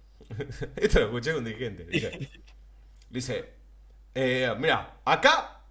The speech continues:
las condiciones son las siguientes. El wa-, el, no, el nombre no se toca. Eh, la cancha no se toca. El, el, el monumento no se toca. El césped no se toca. Digamos,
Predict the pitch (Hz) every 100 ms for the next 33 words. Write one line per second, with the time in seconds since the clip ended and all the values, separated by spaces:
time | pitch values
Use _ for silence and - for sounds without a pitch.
0 | - - - 160 202 196 254 185 131 117
1 | 101 107 - 214 233 302 208 208 208 -
2 | - - 208 415 440 240 277 440 453 277
3 | 185 165 117 98 - - - - - -
4 | - - - - 190 226 226 466 453 226
5 | 196 131 110 87 - 76 - - - -
6 | - - - - 156 185 190 165 196 196
7 | 196 202 220 247 302 466 381 226 - 175
8 | 127 117 104 - - - - - - 190
9 | 214 208 208 349 349 262 233 208 202 151
10 | 110 - - - - - - 147 151